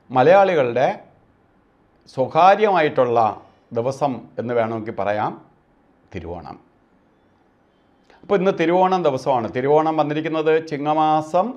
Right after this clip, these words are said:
അവസാന സമയത്താണ് ഇപ്പോൾ തിരുവോണം വന്നിരിക്കുന്നത്, മുപ്പതാം തീയതി. അപ്പോൾ തിരുവോണ നക്ഷത്രവും ഞായറാഴ്ചയും എല്ലാം കൂടി വന്നിരിക്കുന്ന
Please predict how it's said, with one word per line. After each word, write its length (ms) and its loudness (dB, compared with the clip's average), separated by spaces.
അവസാന 560 0
സമയത്താണ് 500 0
ഇപ്പോൾ 240 0
തിരുവോണം 400 -6
വന്നിരിക്കുന്നത്, 460 -10
മുപ്പതാം 420 -2
തീയതി. 300 -14
അപ്പോൾ 220 -4
തിരുവോണ 280 2
നക്ഷത്രവും 540 -4
ഞായറാഴ്ചയും 760 2
എല്ലാം 300 -2
കൂടി 160 -4
വന്നിരിക്കുന്ന 420 -6